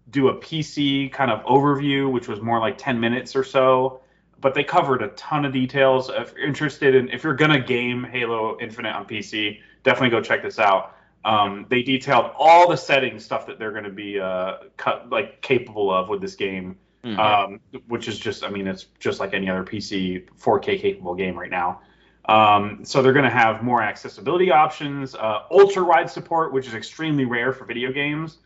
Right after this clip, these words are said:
Speaker 1: because, you know, some games will just cut off at a certain point. Designers just don't design those extra spaces for extra
Speaker 2: Sure.
Speaker 1: wide monitors or ultra wide monitors. So, uh, Halo Infinite's gonna account for that extra space, you know, like, holy crap, you can see more of,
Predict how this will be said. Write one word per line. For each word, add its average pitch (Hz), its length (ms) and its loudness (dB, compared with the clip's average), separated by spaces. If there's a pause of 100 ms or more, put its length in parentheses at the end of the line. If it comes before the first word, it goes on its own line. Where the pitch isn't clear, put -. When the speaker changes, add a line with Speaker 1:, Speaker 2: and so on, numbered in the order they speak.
(300)
Speaker 1:
because, 127 480 0
you 127 80 2
know, 120 100 0
some 127 220 -2
games 123 200 0
will 113 60 -10
just 117 220 -6
cut 113 200 2
off 110 360 2
at 135 100 -2
a 131 40 -8
certain 135 300 -10
point. 143 380 -6 (800)
Designers 127 580 0
just - 260 -8
don't 123 300 -2
design 117 320 -4
those 117 260 -6
extra 117 360 -6
spaces 120 600 -6
for - 240 -2
extra 123 300 -4
Speaker 2:
Sure. 120 100 4
Speaker 1:
wide 120 140 2
monitors 135 460 -2
or 127 180 -6
ultra 120 220 -4
wide 120 180 2
monitors. 123 460 -2 (420)
So, 127 380 4
uh, 117 180 0
Halo 135 360 0
Infinite's 123 320 -8
gonna 113 180 -8
account 107 340 -8
for - 80 -16
that 117 260 -4
extra 117 260 -12
space, 120 520 -8
you 110 120 -12
know, 98 140 -6
like, 101 180 -6
holy 170 220 -4
crap, 170 300 -6
you 139 60 -8
can 131 120 -8
see 151 160 -6
more 135 260 2
of, 127 220 -2